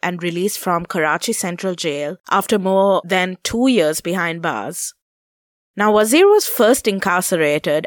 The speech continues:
after a series of cases for sedition were filed against him following a speech that he made at a rally. He has, it's important to note, not been acquitted from the cases that have been filed against him.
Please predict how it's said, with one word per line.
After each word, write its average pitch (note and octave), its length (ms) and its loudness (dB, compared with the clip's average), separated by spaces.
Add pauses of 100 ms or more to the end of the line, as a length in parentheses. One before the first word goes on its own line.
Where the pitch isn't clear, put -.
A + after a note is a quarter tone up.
after F3 360 0
a G3 40 0
series A3+ 600 0
of B3+ 120 0
cases F3+ 540 -2
for F#3 240 0
sedition F3 640 -2
were E3 80 0
filed E3 340 0
against E3 440 -2
him E3 240 -6 (340)
following F#3+ 480 2
a F#3+ 40 0
speech - 480 -2
that D#3+ 140 -2
he F3 80 -4
made D#3+ 220 -4
at D#3 120 0
a D#3 100 -2
rally. D3+ 480 -4 (1040)
He C4 240 2
has, C#4 280 2 (320)
it's - 220 -2
important A3+ 440 0
to A#3 100 4
note, F3 400 2
not F3 500 -2
been C4 180 2
acquitted F#3+ 640 0
from F3 220 -4
the E3 80 -4
cases E3 480 -2
that D3+ 180 -4
have D#3+ 100 -8
been D#3+ 200 -8
filed D3 280 -4
against D3+ 460 -8
him. E3+ 280 -10